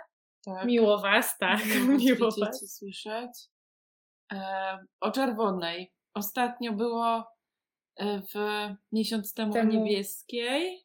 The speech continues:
Speaker 2: Tak.
Speaker 1: A jeszcze dawniej, dawniej było w ogóle
Speaker 2: W ogóle
Speaker 1: o
Speaker 2: o
Speaker 1: strefach, co
Speaker 2: wszystkich.
Speaker 1: s-, o co z tym chodzi.
Speaker 2: No dobra.
Speaker 1: Czerwona strefa to taka, co zazwyczaj widać i widoczna.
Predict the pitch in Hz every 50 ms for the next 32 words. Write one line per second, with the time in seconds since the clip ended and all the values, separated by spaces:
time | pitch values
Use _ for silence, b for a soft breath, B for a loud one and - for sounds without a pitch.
0 | _ - 202 185 175 165 - - - _ _ _ _ _ _ _ - 208 208 208
1 | 214 214 226 233 226 220 - - 233 202 202 214 220 214 202 214 214 208 196 208
2 | 202 202 202 214 208 208 190 190 202 208 202 196 196 202 196 - 202 233 226 185
3 | 202 202 190 180 190 202 196 196 196 196 196 190 - - 190 208 202 - - -
4 | - - 208 202 202 - 196 - - - 196 196 190 - 208 190 185 190 - -
5 | 208 226 254 277 285 277 - _ _ _ _ _ - 226 233 233 208 165 175 -
6 | 247 233 226 220 277 311 302 302 277 - - 262 277 269 - 269 226 - 269 240
7 | - 262 240 - 254 254 - - 254 247 240 233 _ - 247 240 220 226 226 240
8 | 233 - 247 240 233 208 208 220 208 180 190 202 208 208 208 - - - - 208
9 | 202 202 202 202 196 196 - - 196 196 202 190 190 185 185 - - - 190 185
10 | 185 190 190